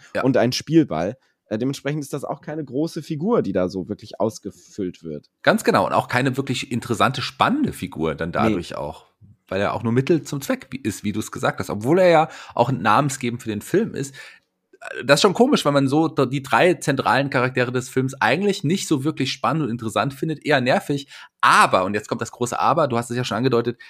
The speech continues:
Speaker 1: die ganzen anderen Side-Charaktere, die immer mal auftauchen, die sind so facettenreich, die sind so unterhaltsam, die haben wirklich so, so sp-, äh, spannende Charaktere, coole Stimmen, ähm, das passt irgendwie alles. Selbst die Möwen allein sind einfach,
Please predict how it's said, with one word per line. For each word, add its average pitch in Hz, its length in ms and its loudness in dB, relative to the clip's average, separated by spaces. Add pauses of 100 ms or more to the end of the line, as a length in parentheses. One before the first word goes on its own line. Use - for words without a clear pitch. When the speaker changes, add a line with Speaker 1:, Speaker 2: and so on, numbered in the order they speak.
(200)
Speaker 1:
die 117 60 -12
ganzen 139 320 -2
anderen 170 300 2
Side-Charaktere, 101 760 2
die 80 80 -10
immer 101 140 -2
mal 98 140 -2
auftauchen, 98 520 -4 (340)
die 117 100 0
sind 131 260 -2
so 196 260 2
facettenreich, 110 760 0
die 113 80 -10
sind 131 260 -4
so 190 260 2
unterhaltsam, 135 840 0
die - 140 -10
haben 131 220 0
wirklich 151 320 -6
so, 160 340 0
so 185 180 0
sp-, - 200 -10 (840)
äh, 123 120 0
spannende 170 400 0
Charaktere, 143 640 0 (200)
coole 214 260 2
Stimmen, 165 440 0 (300)
ähm, 127 280 -4 (560)
das - 160 -8
passt - 340 -4
irgendwie 123 300 0
alles. 127 260 2
Selbst - 240 0
die 214 60 4
Möwen 202 500 6
allein 95 400 -2
sind 101 300 -10
einfach, 104 340 -2